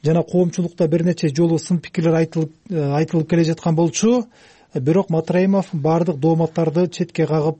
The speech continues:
э, келе жаткан. Айрыкча Кыргызстан менен Казакстандын чек арасында, э, чек арадан өтүүнү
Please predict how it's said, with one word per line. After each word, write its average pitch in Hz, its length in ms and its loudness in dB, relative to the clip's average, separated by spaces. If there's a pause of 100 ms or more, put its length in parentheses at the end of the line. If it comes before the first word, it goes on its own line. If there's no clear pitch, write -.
э, 147 180 2
келе 156 200 2
жаткан. 147 500 -2 (720)
Айрыкча 185 720 2
Кыргызстан 190 420 -2
менен 180 200 2
Казакстандын 175 540 0
чек 180 200 0
арасында, 165 1120 0
э, 110 40 -8 (600)
чек 165 180 0
арадан 175 400 2
өтүүнү 180 480 2